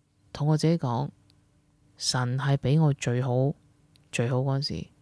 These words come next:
我真係深信。如果唔係，同一個正常嘅大人去講，放手啦，唔使咁緊張嘅話，我諗真係好難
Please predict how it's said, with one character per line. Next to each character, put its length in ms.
我 240
真 180
係 40
深 180
信。 360
如 220
果 60
唔 40
係， 420
同 160
一 40
個 80
正 360
常 340
嘅 420
大 280
人 260
去 80
講， 340
放 280
手 260
啦， 300
唔 80
使 100
咁 200
緊 180
張 280
嘅 100
話， 260
我 140
諗 200
真 140
係 300
好 240
難 360